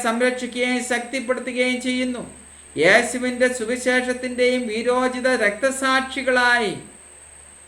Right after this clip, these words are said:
വീരോചിത സാക്ഷികളായി മാറുവാൻ നിങ്ങളെ ശക്തിപ്പെടുത്തുകയും നയിക്കുകയും ചെയ്യുന്നു.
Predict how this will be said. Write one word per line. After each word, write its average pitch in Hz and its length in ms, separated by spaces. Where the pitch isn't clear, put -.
വീരോചിത 247 680
സാക്ഷികളായി 254 920
മാറുവാൻ 233 560
നിങ്ങളെ 214 360
ശക്തിപ്പെടുത്തുകയും 202 1000
നയിക്കുകയും 202 680
ചെയ്യുന്നു. - 360